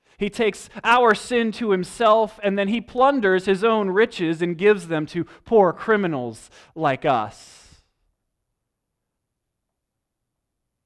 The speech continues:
He is gracious. And indeed, he has the power to save. He says in John five twenty-four, "Truly I tell you, anyone who hears my word and believes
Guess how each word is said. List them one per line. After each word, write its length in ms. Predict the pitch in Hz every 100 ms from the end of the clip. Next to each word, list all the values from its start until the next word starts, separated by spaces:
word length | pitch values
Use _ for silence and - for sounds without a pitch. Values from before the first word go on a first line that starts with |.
| _
He 200 | 147 139
is 380 | 117 - - _ _
gracious. 600 | 139 139 139 - 101 98 _ _ _ _ _ _ _ _ _ _ _ _ _ -
And 120 | 190
indeed, 200 | 214 214
he 80 | 202
has 260 | 190 196 - -
the 80 | 180
power 500 | - 214 214 190 175
to 140 | -
save. 280 | 160 - 233
He 80 | 165
says 320 | - 233 165
in 100 | 147
John 280 | 151 170 196
five 360 | - 185 208 208
twenty-four, 420 | 202 202 208 190 -
"Truly 440 | - 262 294 311 254
I 160 | 226
tell 420 | 226 - 262 262 254
you, 300 | 165 165 214
anyone 420 | 240 277 254 226
who 180 | 208 185 - -
hears 380 | 262 302 285
my 260 | 233 226 185
word 400 | 160 180 202 226
and 100 | 202
believes 600 | 185 185 233 285 285 -